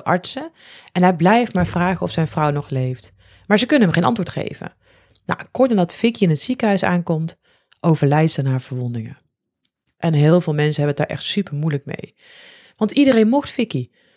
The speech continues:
En sommige collega's zijn ook wel boos op Vicky. Van hoe kon zij nu, hè, hoe kon zij nu een gevaarlijke gevangene helpen ontsnappen? En an-, zoveel andere mensen hiermee in gevaar brengen. Maar ja, ze mochten haar ook. Ze missen haar ook.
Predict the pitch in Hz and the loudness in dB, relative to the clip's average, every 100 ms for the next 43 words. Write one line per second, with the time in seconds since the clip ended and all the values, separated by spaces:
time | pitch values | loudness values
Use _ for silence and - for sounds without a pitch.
0 | - 160 208 196 143 147 139 147 147 160 | -4 0 2 0 0 -2 -2 -2 -6 -4
1 | 147 139 123 135 180 208 208 214 214 262 | -2 -4 2 4 4 2 0 -2 -2 -4
2 | 254 160 180 196 208 190 165 170 180 151 | -2 0 0 0 0 0 0 2 2 2
3 | - - - 147 208 233 - - - - | -4 -12 -4 0 2 2 0 -10 -8 -4
4 | 202 220 196 190 185 175 - 160 156 196 | 0 0 2 2 2 0 0 -4 -2 0
5 | 220 220 175 160 160 151 - 226 202 170 | 0 0 0 0 -2 -4 0 2 2 2
6 | 175 156 147 - 175 202 247 294 - - | 0 -2 -8 -4 0 0 0 -4 -6 -10
7 | - 165 151 143 151 143 135 165 190 190 | -4 -2 -2 -2 -2 -2 0 2 4 4
8 | 185 196 185 185 185 175 190 185 180 190 | 2 0 0 0 0 -2 -2 0 0 -2
9 | 240 311 _ _ - _ _ - 190 202 | -4 -6 _ _ -20 _ _ -6 0 2
10 | - - 208 156 127 - _ _ _ - | 0 0 2 2 -2 -8 _ _ _ -10
11 | 175 196 190 294 - 175 156 202 180 127 | -2 0 2 2 0 -2 0 0 -2 -4
12 | - - - 160 226 - 131 123 - - | -10 -20 -6 0 0 0 -4 -10 -18 -20
13 | _ | _